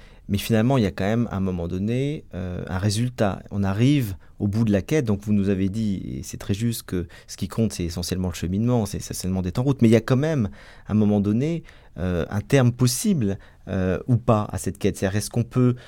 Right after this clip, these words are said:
euh, qu'est-ce qu'on va rechercher de manière ultime, et est-ce qu'on peut dire que le pèlerin atteint un jour son but ?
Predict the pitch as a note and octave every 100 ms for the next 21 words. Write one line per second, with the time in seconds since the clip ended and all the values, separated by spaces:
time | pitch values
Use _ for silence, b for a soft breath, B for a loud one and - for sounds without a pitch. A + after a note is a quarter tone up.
0 | B B - F#2 F2+ F2 E2+ - A#2 -
1 | G#2 G2+ G#2+ A2+ - A2+ - F#3 E3 A#2
2 | A2 G#2 G2+ D3+ F#3+ F3+ - B B -
3 | G#2 - A#2 A#2 A2+ E3 - A2 G2 A2
4 | C3+ C#3+ B2 D#3+ D#3 C3 A#2+ C#3+ - A2+
5 | G2 G2+ - -